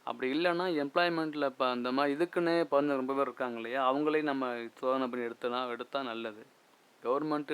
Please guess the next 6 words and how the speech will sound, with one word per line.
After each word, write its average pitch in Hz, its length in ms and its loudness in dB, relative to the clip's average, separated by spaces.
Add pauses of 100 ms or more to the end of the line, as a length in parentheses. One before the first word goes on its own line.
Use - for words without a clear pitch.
(100)
டைரக்டா 131 480 0
ஒரு 123 240 0
போஸ்டிங் 123 400 -6
போட்டாதான் 120 520 -2 (1080)
அவங்க 127 300 -4
கவர்மெண்ட்டுக்கு 127 540 -2